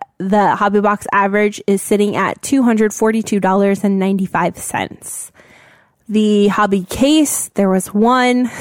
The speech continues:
<laughs> and it, it's from Blowout, uh, on eBay, and it's five thousand one hundred ninety-four dollars and ninety-five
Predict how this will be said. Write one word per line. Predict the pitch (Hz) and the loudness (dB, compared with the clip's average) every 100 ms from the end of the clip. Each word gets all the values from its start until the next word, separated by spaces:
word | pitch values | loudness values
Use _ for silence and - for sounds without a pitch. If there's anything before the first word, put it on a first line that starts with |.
| 208 | -8
<laughs> | - - 523 | -6 -6 0
and | 202 202 | 2 4
it, | 190 - - | 2 0 -2
it's | 196 - | -2 -2
from | 202 202 | -2 0
Blowout, | 196 208 214 214 190 - - - - | 2 2 4 2 0 -4 -20 -20 -4
uh, | 190 185 - | 0 2 2
on | 196 196 | 0 0
eBay, | 202 202 196 185 - | 0 2 4 2 0
and | 190 185 175 - | 0 0 -2 -2
it's | 202 - - | -2 -2 -4
five | 208 214 208 | 0 0 0
thousand | 196 202 196 185 196 | 0 0 0 -2 0
one | 208 208 | 0 0
hundred | 180 196 196 185 | 0 0 0 0
ninety-four | 196 208 208 196 - 202 | 0 0 2 0 2 0
dollars | 190 190 185 196 190 | 2 2 2 0 -2
and | - 196 190 | -2 0 0
ninety-five | 196 196 196 190 185 - 196 185 185 202 | 0 0 -2 -2 -4 -2 0 2 0 -2